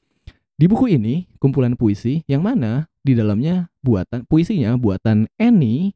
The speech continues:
dan buatan David Cobb. Tapi, tapi permainannya di sini adalah ya, setiap puisinya nggak ditulis yang mana buatan manusia, yang mana yang buatan kepintaran buatan atau artificial intelligence ini.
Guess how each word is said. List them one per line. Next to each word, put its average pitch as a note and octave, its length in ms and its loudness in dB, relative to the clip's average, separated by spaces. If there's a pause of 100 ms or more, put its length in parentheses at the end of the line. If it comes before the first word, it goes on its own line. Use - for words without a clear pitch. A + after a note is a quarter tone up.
(120)
dan G2+ 160 0
buatan B2+ 400 -2
David C3 320 -2
Cobb. - 240 -6 (160)
Tapi, C3 520 -2 (440)
tapi D#3 400 -2
permainannya F#2+ 720 -2
di G2+ 80 -2
sini B2+ 280 -2
adalah F2+ 440 -4 (280)
ya, G2 200 -4 (760)
setiap - 400 -4
puisinya F3 560 0
nggak B2 320 -2
ditulis F3 480 -2
yang A#2 160 2
mana F3 400 0
buatan G#2 400 -4
manusia, F2 720 -8
yang E2+ 240 -4
mana B2+ 400 -6 (420)
yang C3+ 300 -2
buatan A#2 580 -8
kepintaran G#2 480 -2
buatan A2+ 400 -2
atau G2 480 -6
artificial G2 480 -6
intelligence G2+ 400 -4
ini. A#2 320 -6